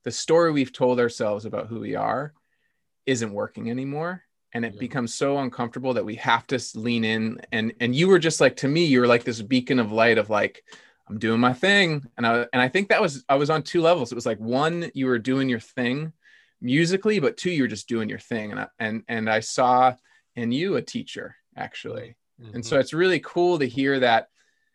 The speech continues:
Speaker 1: my instinct led us into a relationship that actually also helped you articulate your approach to teaching much more deeply.
Speaker 2: Yeah, yeah, yeah.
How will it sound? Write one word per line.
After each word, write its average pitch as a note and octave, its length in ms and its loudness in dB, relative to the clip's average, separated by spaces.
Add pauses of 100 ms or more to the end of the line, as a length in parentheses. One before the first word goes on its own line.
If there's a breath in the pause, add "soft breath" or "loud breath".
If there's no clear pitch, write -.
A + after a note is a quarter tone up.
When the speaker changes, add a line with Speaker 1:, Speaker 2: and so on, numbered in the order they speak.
(300)
Speaker 1:
my C3 360 0
instinct C#3+ 720 -4
led B2+ 200 4
us C3+ 220 0
into C3 240 -8
a - 20 -6
relationship B2 680 -4
that A#2+ 100 -2
actually C#3+ 380 -2
also C#3 300 0
helped B2 300 -4
you C3+ 200 -2
articulate A2 680 -4
your A2+ 200 -2
approach G#2+ 380 -8
to - 80 -18
teaching G#2+ 420 -14
much G#2+ 220 -18
more - 160 -18
deeply. A2 280 -12
Speaker 2:
Yeah, A2 200 -6
yeah, G#2+ 220 -10
yeah. G#2+ 300 -12